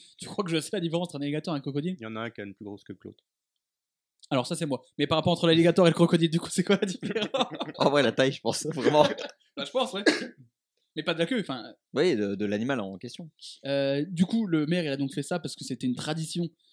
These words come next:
Speaker 1: qui doit apporter, euh, chance, qui doit porter chance aux pêcheurs de la région. La chance, on en a parlé dans le dernier numéro de Tu penses à quoi ? Et Adrien m'a dit que c'était peut-être le meilleur numéro.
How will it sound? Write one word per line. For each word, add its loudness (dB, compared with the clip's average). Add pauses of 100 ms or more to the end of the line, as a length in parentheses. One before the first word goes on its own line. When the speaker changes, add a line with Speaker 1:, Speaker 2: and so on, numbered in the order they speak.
(120)
Speaker 1:
qui -20
doit -4
apporter, -6
euh, -6
chance, -2
qui -6
doit -4
porter -2
chance -2 (380)
aux -2
pêcheurs -2
de -2
la -4
région. -2
La 0
chance, -12
on -12
en -12
a -10
parlé -4
dans -4
le -10
dernier 0
numéro 2 (400)
de 2
Tu -2
penses -2
à -4
quoi ? -8
Et -12
Adrien -6
m'a -4
dit -10
que -14
c'était -10
peut-être -10
le -16
meilleur -8
numéro. -10